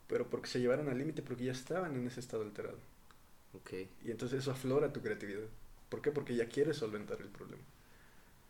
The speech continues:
Speaker 2: Sí, sí, es por, por esa presión, güey, que
Speaker 1: Ujú.
Speaker 2: tienes.
Speaker 1: Pero porque te da más panorama,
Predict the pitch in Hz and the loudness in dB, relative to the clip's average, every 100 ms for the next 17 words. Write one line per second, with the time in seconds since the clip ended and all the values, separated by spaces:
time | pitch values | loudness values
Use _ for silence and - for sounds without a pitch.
0 | - - - 156 - - 131 135 113 - | -20 -8 0 0 0 -4 2 2 2 8
1 | 113 95 90 - - - - - - - | 10 8 4 -8 -12 -16 -20 -20 -20 -8
2 | - 101 95 - - 90 - 101 104 101 | 2 4 4 2 0 0 2 4 4 2
3 | 85 92 135 135 143 151 - - - - | -2 -2 0 0 0 -2 -10 -18 -20 -20
4 | - - - - - - - - 123 127 | -20 -18 -18 -16 -16 -18 -10 0 0 2
5 | 131 131 127 131 139 139 131 - 120 113 | 0 4 6 6 4 2 2 2 4 2
6 | 151 147 | 2 0